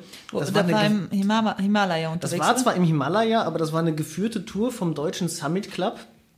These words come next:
Speaker 1: Mhm.
Speaker 2: Die Annapurna-Runde sind die damals gegangen und haben so zwei kleinere Gipfel dann nebenbei bestiegen. Der Pisang Peak, wo das, äh, Unglück nachher passiert ist, das ist wirklich so in Himalaya-Verhältnissen ein totaler Touristenhügel.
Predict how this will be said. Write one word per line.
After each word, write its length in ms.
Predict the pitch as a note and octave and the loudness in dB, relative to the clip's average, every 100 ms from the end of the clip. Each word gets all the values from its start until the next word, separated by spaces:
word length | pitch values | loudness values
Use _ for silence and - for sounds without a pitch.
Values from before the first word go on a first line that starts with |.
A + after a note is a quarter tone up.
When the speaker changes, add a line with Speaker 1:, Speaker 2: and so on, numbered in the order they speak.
| _ | _
Speaker 1:
Mhm. 180 | G#3 G#3+ - - | -4 -4 -6 -4
Speaker 2:
Die 60 | D#3 | 2
Annapurna-Runde 760 | D3+ C#3+ E3+ F#3 G#3+ G#3+ A3+ | 2 4 2 4 6 6 4
sind 140 | G3 G#3 | 4 0
die 80 | F#3 | 0
damals 320 | F#3 G#3 G#3 | 0 -2 -2
gegangen 480 | F#3+ E3+ F3 G#3+ A3 - - - | -4 -2 0 0 -2 -6 -12 -2
und 120 | C#3+ | 0
haben 100 | D#3+ | 2
so 80 | E3 | 0
zwei 260 | - E3+ | 2 2
kleinere 480 | F3 - D#3 F#3 D#3 | 2 0 2 4 4
Gipfel 300 | D3+ F3 - | 2 0 2
dann 120 | C3+ B2 | 0 0
nebenbei 300 | A#2+ A2+ A2 | -2 -2 -4
bestiegen. 420 | G#2+ - A2+ A2+ | -4 -8 -6 -4
Der 80 | A2+ | -4
Pisang 420 | A2+ F#3+ F#3+ F3 | -2 0 4 4
Peak, 320 | E3 F#3+ A3+ - - | 4 2 0 0 -8
wo 100 | D#3+ D#3+ | -4 0
das, 280 | D#3+ D#3+ | 0 -2
äh, 180 | - D3+ | -2 0
Unglück 340 | D3+ E3 F#3 E3 | 2 2 0 0
nachher 240 | D#3+ D#3+ | -2 -2
passiert 400 | D#3 C3+ E3 F3+ | -4 -2 -2 0
ist, 220 | G#3 - - - - | -2 -4 -12 -16 -10
das 120 | C3 C3+ | -6 -4
ist 140 | C#3 | -2
wirklich 260 | E3+ G#3 F#3 | -2 0 -2
so 80 | D3+ | 2
in 120 | D#3 | 2
Himalaya-Verhältnissen 1040 | D3 C#3+ D3 F#3+ E3+ D#3+ D3+ D#3+ E3 E3 D#3+ - - | 4 4 4 4 2 0 -2 0 0 0 -2 -4 -10
ein 120 | D3 C#3+ | -6 -4
totaler 420 | D3+ D#3+ F3 F3 | -2 0 0 0
Touristenhügel. 840 | F3 E3 F#3 - C3 A2+ A2 - | 0 -2 -2 -4 -4 -4 -8 -12